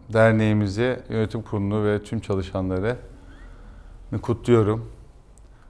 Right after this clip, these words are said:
Bu gecenin gerçekleşmesinde emekleri geçtiği için. İleriye dönük olarak da şöyle birkaç kelime etmek istiyorum.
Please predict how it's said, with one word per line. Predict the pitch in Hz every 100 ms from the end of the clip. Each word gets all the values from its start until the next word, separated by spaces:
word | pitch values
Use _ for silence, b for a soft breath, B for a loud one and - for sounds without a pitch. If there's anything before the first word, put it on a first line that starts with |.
| -
Bu | 113
gecenin | 107 110 107 107
gerçekleşmesinde | 107 101 101 92 101 - 98 - 101 98 95 85 -
emekleri | 98 95 95 98 95
geçtiği | 92 - 104
için. | 80 - 120 113 - - - - b b b b b b -
İleriye | 120 127 131 120
dönük | 117 110
olarak | 107 107 101 98
da | 101
şöyle | - 110 101 92 87 - - - -
birkaç | 98 104 95
kelime | - 95 95
etmek | 90 90
istiyorum. | - - 87 90 123